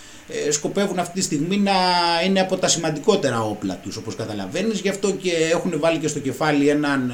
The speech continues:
ε, σοσιαλοκομμουνιστοφασίστα, ε, επιβεβαιωμένο τρομοκράτη από τις Ηνωμένες Πολιτείες, ε, που έχει συγκαλύψει γενοκτονίες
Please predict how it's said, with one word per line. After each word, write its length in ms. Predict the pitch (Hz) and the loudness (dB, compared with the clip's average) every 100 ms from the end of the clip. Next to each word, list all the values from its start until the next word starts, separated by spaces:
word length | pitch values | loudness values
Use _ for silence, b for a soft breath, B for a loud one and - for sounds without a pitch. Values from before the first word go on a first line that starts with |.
| 120 | -2
ε, 40 | |
σοσιαλοκομμουνιστοφασίστα, 1800 | 113 151 147 139 123 127 117 117 107 - 110 113 - 139 - 131 107 92 B B B B - | -2 0 0 0 0 -2 0 2 0 -2 -4 -4 -2 -2 -2 -4 -4 -8 B B B B -6
ε, 240 | 117 117 | -2 -2
επιβεβαιωμένο 720 | 135 135 139 127 131 143 165 | -2 0 0 2 2 2 2
τρομοκράτη 580 | 147 135 123 110 147 117 | 0 0 -2 -2 -4 -2
από 80 | 117 | -4
τις 120 | 107 | -4
Ηνωμένες 380 | 120 117 123 123 | -2 0 0 -2
Πολιτείες, 720 | - 110 104 147 185 180 - | -2 -4 -4 -2 0 2 4
ε, 120 | 160 | 4
που 160 | 151 147 | 2 2
έχει 140 | 156 | 0
συγκαλύψει 520 | 151 143 131 131 139 143 | 0 0 0 0 0 0
γενοκτονίες 920 | 127 117 - 90 98 170 180 175 | 0 -2 -4 -2 0 0 0 -2